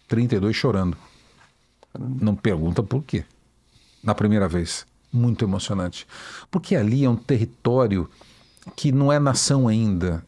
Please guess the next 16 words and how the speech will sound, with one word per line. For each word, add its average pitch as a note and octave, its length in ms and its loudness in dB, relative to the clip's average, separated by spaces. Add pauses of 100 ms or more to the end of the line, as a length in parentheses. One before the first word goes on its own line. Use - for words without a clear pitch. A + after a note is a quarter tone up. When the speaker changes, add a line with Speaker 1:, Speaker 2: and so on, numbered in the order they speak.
Speaker 1:
embora A2+ 360 2
os - 80 -6
países A#2+ 400 2
estejam A2+ 340 2
lá A2+ 100 4
com B2+ 160 0
presença A2 400 0
militar A2 400 2
e A#2 40 0
científica, A#2+ 640 -2 (320)
pra C#3+ 120 4
que, - 300 -2
se - 220 2
um C3 80 4
dia B2+ 260 2
fatiado, B2+ 880 0